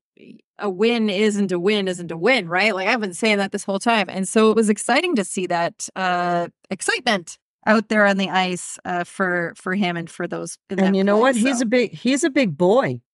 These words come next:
Speaker 1: He is. We need
Speaker 2: Six five, two twenty. Um, yeah, I'll ta-, I'll take that on my team all, all day long.
Speaker 1: I know.
Speaker 2: And, you know, I, I, and,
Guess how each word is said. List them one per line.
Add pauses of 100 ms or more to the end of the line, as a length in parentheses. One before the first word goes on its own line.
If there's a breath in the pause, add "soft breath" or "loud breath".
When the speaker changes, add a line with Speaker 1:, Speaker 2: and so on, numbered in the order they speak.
Speaker 1:
He
is. (420)
We
need
Speaker 2:
Six
five, (100)
two
twenty. (320)
Um, (680)
yeah, (400)
I'll
ta-,
I'll
take
that
on
my
team
all, (160)
all
day
long. (220)
Speaker 1:
I
know.
Speaker 2:
And,
you
know,
I,
I, (200)
and,